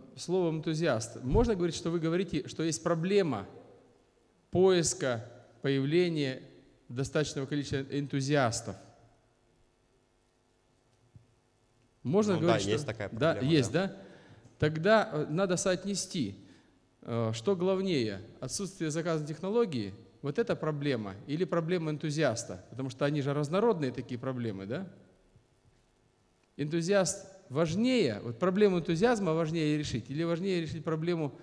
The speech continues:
Speaker 1: заказа на технологии? Такой непростой для меня вопрос. А раз они, э, а что-то было написано, что-то на другом слайде, что-то было сказано,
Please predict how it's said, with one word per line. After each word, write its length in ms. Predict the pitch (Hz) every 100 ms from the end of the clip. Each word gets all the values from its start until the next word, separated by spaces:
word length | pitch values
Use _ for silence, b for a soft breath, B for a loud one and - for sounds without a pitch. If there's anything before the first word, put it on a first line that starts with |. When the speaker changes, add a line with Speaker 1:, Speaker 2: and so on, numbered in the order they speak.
| B B
Speaker 1:
заказа 380 | 135 156 151 147
на 60 |
технологии? 680 | 139 - 160 147 110 92 82 - - _ _ _ _ _ _ _ -
Такой 240 | 127 120
непростой 440 | 139 175 170 180 131
для 120 | 131
меня 240 | 139 135
вопрос. 380 | 123 120 110 - - _ _ _ _ _ _ _ _ _
А 120 | 127 147
раз 140 | 160
они, 260 | 170 180 - -
э, 160 | 143 135
а 80 | 127
что-то 260 | 143 202 170
было 160 | 147 139
написано, 520 | 139 214 214 185 147
что-то 280 | 127 147 139
на 120 | 131
другом 320 | 139 170 196
слайде, 320 | 160 175 143 135
что-то 240 | 156 151
было 220 | 131 131
сказано, 540 | 123 190 190 160 143